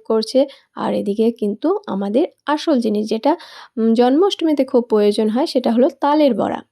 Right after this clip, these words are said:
এই হলো তালের বড়া তৈরি করছে। আমার দিদা আবার বলছে, "এটারও তুমি ভিডিও নিচ্ছ?" আমি বলছি, "হ্যাঁ, এটাই তো মেন, এটার তো ভিডিও নিতেই হবে, তাই না?" তো এখানে সব কিছু হয়ে আছে। এই হলো আমার মেজো দেওর, এর হচ্ছে আমার বড় জামতি,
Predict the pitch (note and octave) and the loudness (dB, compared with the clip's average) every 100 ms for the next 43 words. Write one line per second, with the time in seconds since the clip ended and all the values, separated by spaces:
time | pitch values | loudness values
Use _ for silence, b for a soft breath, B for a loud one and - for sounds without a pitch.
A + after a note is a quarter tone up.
0 | _ - B3+ C4 A#3+ C4 D4+ A#3 G#3+ A3+ | _ -4 0 2 2 0 0 -2 0 0
1 | G#3+ A3+ A#3 A#3 A#3 A#3 C#4+ B3 A3+ G#3+ | 2 2 2 2 0 -2 0 0 0 0
2 | G#3 G#3+ A3 A3 G#3+ G#3+ - G3+ A#3 A#3 | -2 0 0 0 0 -2 -2 -4 -4 -2
3 | C#4+ D4+ C#4 C#4+ F4 F#4+ E4+ - B3+ A3 | 0 2 2 2 2 2 0 -4 -6 -4
4 | A#3 C4 B3 C#4+ - A#3 D4 D#4+ E4 C4 | -2 -2 0 0 0 0 0 0 0 2
5 | A3+ C#4+ B3 - A#3 C#4+ - D#4+ D4+ D4+ | 2 2 0 -4 -4 -4 -2 2 2 4
6 | D#4 D#4+ E4+ F#4+ F4+ D#4+ D#4 D#4 B B | 2 2 2 4 4 4 2 0 B B
7 | _ D4+ F#4 A3+ B B B _ A#3 A#3+ | _ 0 2 2 B B B _ 0 2
8 | C#4+ C#4+ A#3+ A#3+ B3+ C4 C4 A#3 A3+ A3+ | 2 2 -2 0 -2 2 2 2 2 0
9 | - A#3+ B3 B3+ A#3+ A#3 A3+ A3+ - A#3 | 0 2 2 4 2 2 2 -2 -4 -2
10 | A#3 G#3+ A3+ G#3+ G#3 D4+ E4+ b G#3 A3 | 2 2 2 4 4 2 0 b -4 -2
11 | A3+ A3+ A3 - D4+ - A#3+ A3+ A3+ D4+ | 0 -2 -4 -4 -4 -4 -4 -2 2 2
12 | D#4 A#3+ - G3+ - - | 2 2 0 -4 -6 -14